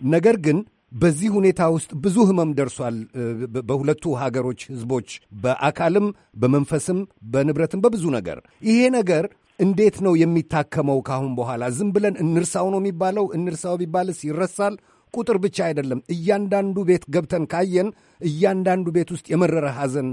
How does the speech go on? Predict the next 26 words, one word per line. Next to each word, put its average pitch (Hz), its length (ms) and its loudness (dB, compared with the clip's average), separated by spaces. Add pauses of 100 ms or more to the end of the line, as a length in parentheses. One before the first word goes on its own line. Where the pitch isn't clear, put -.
ነው 113 140 -4 (280)
የተተከለው። 139 640 -6 (480)
ከትውልድ 175 500 0 (100)
እድገት 156 360 -2
ወይም 160 180 -2 (340)
ዴሞግራፊም፣ 180 600 0 (260)
እ፣ 139 220 -2
አ-፣ 131 200 -4
አኳያ 156 440 0
ስንመለከተው 165 800 -6 (300)
ብዙ 180 220 -2 (100)
ጫና 175 280 -4 (100)
የነበራቸው 156 720 0 (160)
ሁኔታዎች 156 540 -2
ናቸው 131 240 -8
የተፈጠሩትና 151 680 -8 (400)
እንዴት 202 440 2
ነው 175 140 2
ማከም 160 500 -2
የሚቻለው? 143 720 -2
እንዴት 180 360 0
ነው 180 140 -6
መካስ 151 420 -2
የሚቻለው 123 580 -8
ይሄንን 110 320 -10
ሁኔታ 104 240 -10